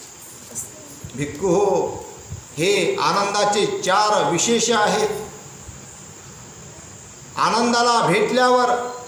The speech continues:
सर्वांना समाधान मिळते, त्याला पाहून त्यांना आनंद होतो, सर्वांना आनंदाचे बोलणे ऐकून सुख मिळते. आनंद जेव्हा अबोल होतो,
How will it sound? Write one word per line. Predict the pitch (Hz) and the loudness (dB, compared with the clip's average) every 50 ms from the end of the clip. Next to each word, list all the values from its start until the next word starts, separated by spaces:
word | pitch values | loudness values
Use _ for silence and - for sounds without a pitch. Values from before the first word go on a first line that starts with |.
| - - | -10 -6
सर्वांना | - - 180 190 220 226 233 240 240 240 233 233 - | -2 0 2 4 4 4 4 4 4 4 4 4 4
समाधान | - - 190 190 214 214 214 190 226 254 247 | 4 2 2 2 4 4 4 4 4 4 4
मिळते, | 254 247 247 247 247 247 247 226 220 220 - - - - - - - - - - - - | 4 4 2 2 2 4 4 4 4 2 0 -2 -4 -6 -10 -14 -16 -16 -18 -18 -6 -2
त्याला | 185 190 196 214 214 202 - - | 0 2 4 4 4 4 4 4
पाहून | 190 185 185 165 190 226 247 262 269 262 - - - - - - - - - | 4 4 4 6 6 4 4 4 4 2 0 -2 -6 -10 -12 -14 -14 -4 -2
त्यांना | 175 190 190 214 | 0 2 2 2
आनंद | 196 170 170 185 220 233 247 247 247 | 4 4 4 4 4 4 4 4 4
होतो, | 226 - 220 226 - 247 240 233 226 233 - - - - - - - - - - - - | 4 4 4 6 6 6 6 6 6 4 2 2 -2 -6 -8 -10 -12 -14 -10 -6 -2 0
सर्वांना | 175 185 202 208 220 226 226 226 226 226 220 220 226 233 226 214 196 - - - - - - - - - | 0 2 4 4 6 6 6 6 4 4 4 2 4 4 4 4 2 0 -2 -4 -8 -10 -12 -16 -8 -2
आनंदाचे | 135 151 180 214 226 226 220 220 220 220 226 226 220 185 | 0 2 2 4 4 4 4 4 2 4 4 4 4 4
बोलणे | 156 160 196 220 233 240 240 240 226 | 4 4 4 4 4 6 6 4 4
ऐकून | 208 196 196 - 196 233 254 269 269 254 220 - - - - - - - - | 4 4 2 2 4 4 6 6 4 4 2 -2 -6 -10 -12 -12 -8 -6 -4
सुख | 247 254 247 254 | -4 2 2 4
मिळते. | 233 233 233 233 233 233 240 233 220 208 - - - - - - - - - - - - - 131 | 6 6 6 4 4 4 4 6 6 6 4 2 0 -2 -6 -10 -14 -16 -16 -16 -16 -10 -2 0
आनंद | 143 165 196 208 208 208 214 214 220 202 - - | 0 2 2 2 2 2 2 2 2 2 2 4
जेव्हा | 180 196 196 196 202 202 185 160 - - | 4 2 4 4 4 4 2 2 2 0
अबोल | 170 165 202 233 247 254 | 2 4 6 6 8 8
होतो, | 247 220 170 180 196 - - 196 190 175 156 - - | 6 6 4 4 2 2 2 2 2 2 0 0 -4